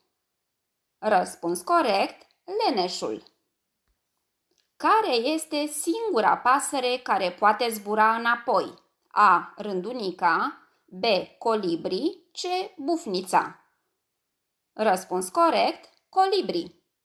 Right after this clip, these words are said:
Iardul este o unitate de măsură pentru A. Distanță, B. Greutate, C. Volum.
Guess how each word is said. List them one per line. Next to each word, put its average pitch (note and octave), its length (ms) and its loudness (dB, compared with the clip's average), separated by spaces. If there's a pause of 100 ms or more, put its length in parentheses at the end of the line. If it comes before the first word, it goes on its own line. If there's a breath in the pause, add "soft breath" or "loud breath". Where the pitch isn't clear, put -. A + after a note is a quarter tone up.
(1080)
Iardul F#3+ 920 2
este F#4+ 440 -6
o A3 120 0
unitate G3 680 -2
de G#3 140 -8
măsură B3+ 680 -4
pentru F3 600 -4 (180)
A. F#3 440 2
Distanță, G3+ 960 -4 (180)
B. F#3 160 -16 (320)
Greutate, G#3+ 1040 -2
C. F#4+ 420 -4
Volum. D4+ 600 -2